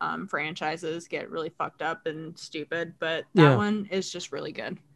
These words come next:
Speaker 2: Now, they didn't drop the ball in that franchise until the next one, Seed of Chucky.
Speaker 1: D-, yeah, uh,
Speaker 2: <laughs>
Speaker 1: yeah. I also have not seen that one in a really, really, really long time.
Speaker 2: Yeah.
Speaker 1: Um, I would have watched it if it was on Netflix, but it's not.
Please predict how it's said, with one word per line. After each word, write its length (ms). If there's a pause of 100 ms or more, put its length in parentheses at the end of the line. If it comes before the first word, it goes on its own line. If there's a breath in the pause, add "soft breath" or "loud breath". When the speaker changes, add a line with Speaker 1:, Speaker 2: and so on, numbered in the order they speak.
Speaker 2:
Now, 160
they 100
didn't 160
drop 180
the 100
ball 200
in 60
that 160
franchise 420
until 220
the 100
next 300
one, 120
Seed 240
of 80
Chucky. 400 (440)
Speaker 1:
D-, 280
yeah, 580
uh, 1080
Speaker 2:
<laughs> 40
Speaker 1:
yeah. 380 (380 loud breath)
I 260
also 380
have 180
not 240
seen 180
that 180
one 100
in 80
a 120
really, 320
really, 240
really 260
long 300
time. 480 (160)
Speaker 2:
Yeah. 260
Speaker 1:
Um, 380
I 100
would 200
have 180
watched 400
it 240
if 160
it 100
was 140
on 200
Netflix, 540
but 140
it's 200
not. 280